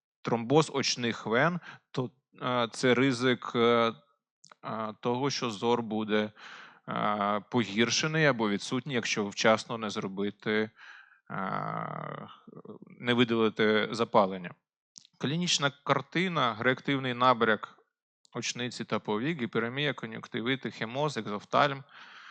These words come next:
обмеження рухливості очного яблука, болючість притиску, гнійне виділення, зниження зору, перези м'язів та нервів. Ось ці діти з ретробульбарними абсцесами або абсцесами орбітами.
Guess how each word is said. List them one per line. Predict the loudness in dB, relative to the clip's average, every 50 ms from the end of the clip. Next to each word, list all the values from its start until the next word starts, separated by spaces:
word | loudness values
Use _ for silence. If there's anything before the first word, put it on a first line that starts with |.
| -20 -20 -20 -20 -20 -20 -20 -12 -8
обмеження | -6 -2 2 2 2 2 2 2 0 2
рухливості | 2 0 0 2 2 2 4 2 2 0 0 0
очного | 0 0 0 -2 -2 -2 0 0 2
яблука, | 4 4 4 4 4 0 -2 2 2 0 0 0 -6 -10
болючість | -6 -4 -2 -2 -2 -2 -4 -6
притиску, | -4 -6 -6 -2 0 2 2 2 0 -4 -4 -4 -4 -4 -6 -10 -20 _ -20 -16 -10 -8
гнійне | -6 -6 -4 -6 -4 -4 -2
виділення, | -2 -2 -2 -2 -4 -4 -2 -4 -4
зниження | -4 -4 -6 -6 -6 -6 -6 -4
зору, | -2 -2 -2 -2 -2 -4 -8 _ -16 -20 -20 -20 _ _ _ _ _ _ _ -2
перези | 0 4 6 6 6 4 2 -2
м'язів | -4 -2 0 2 2 2 0 -2 -4 -2
та | 0 0 2 2 0 -2 -6
нервів. | -12 -10 -8 -6 -6 -6 -6 -6 -8 -10 -12 -14 -20 -20 _ _ _ _ _ -20 -20 -20 -20 -20 _ _ _ _ _ _ _
Ось | -4 0 2 2 2 2 -2 -6 -8 -8
ці | -10 -8 -4 -2 0 2 2 2 2 0 -4 -6
діти | -2 -2 -2 -2 -2 -2 -2 0 0 0 0
з | 0 0
ретробульбарними | 2 2 2 0 0 0 2 2 2 0 -2 -6 -14 _ _ _ _ -16 -10 -6 -6 -4 0 6 8 8 8 8 6 2 -4 -6 -4 -4 -4 -4 -4 -6
абсцесами | -8 -10 -4 0 2 2 2 2 0 -6 -6 -6 -4 -2
або | -2 -2 0 2 2 2
абсцесами | 2 0 -4 -4 -2 0 0 0 0 -2 -6 -8 -8 -8 -8
орбітами. | -8 -8 -8 -4 -4 -4 -4 -4 -6 -8 -6 -8 -10